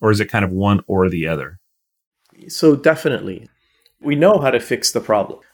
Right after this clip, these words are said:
Speaker 2: but doing it in practice is a long, complicated process that you don't want to rush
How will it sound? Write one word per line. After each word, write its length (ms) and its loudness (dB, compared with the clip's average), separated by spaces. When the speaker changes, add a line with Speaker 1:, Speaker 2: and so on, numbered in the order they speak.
Speaker 2:
but 280 -2
doing 280 6
it 120 4
in 100 0
practice 500 -2
is 140 -4
a 80 0
long, 420 -2
complicated 720 -6
process 520 -4
that 140 -6
you 160 -6
don't 220 0
want 120 -2
to 60 0
rush 460 -4